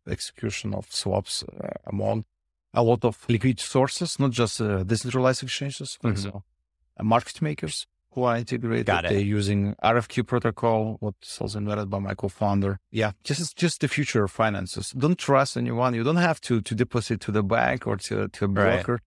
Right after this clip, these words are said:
Speaker 1: something. And yeah.
Speaker 2: So alternatives to this would be, if you look at, like, your direct competitors, would that be who? Who, who comes to mind as, like, other large, would it be, I don't know,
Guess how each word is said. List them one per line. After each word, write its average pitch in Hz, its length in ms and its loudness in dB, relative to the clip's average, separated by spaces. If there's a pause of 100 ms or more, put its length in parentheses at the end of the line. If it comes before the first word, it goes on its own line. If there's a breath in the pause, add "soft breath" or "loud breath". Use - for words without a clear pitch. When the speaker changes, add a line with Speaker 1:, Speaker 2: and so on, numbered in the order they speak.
(240)
Speaker 1:
something. 117 720 0
And 95 300 -4 (160)
yeah. 98 160 -6 (360)
Speaker 2:
So 131 200 4
alternatives 160 460 2
to 120 80 -4
this 101 200 0
would 98 120 -4
be, 95 260 2
if 95 120 -6
you 113 80 0
look 110 140 -2
at, 117 100 -6
like, 95 180 -2
your 95 180 2
direct 92 280 0
competitors, 87 480 -2
would 85 100 -2
that 104 220 0
be 98 480 2 (1300)
who? 76 280 -2 (200)
Who, 123 280 0
who 117 160 4
comes 104 280 2
to - 40 0
mind 92 200 2
as, 85 100 -4
like, 85 240 -2
other 95 340 2
large, 90 760 0
would 110 160 -2
it - 80 -6
be, 98 480 2
I 78 80 2
don't 76 80 -2
know, 69 160 -2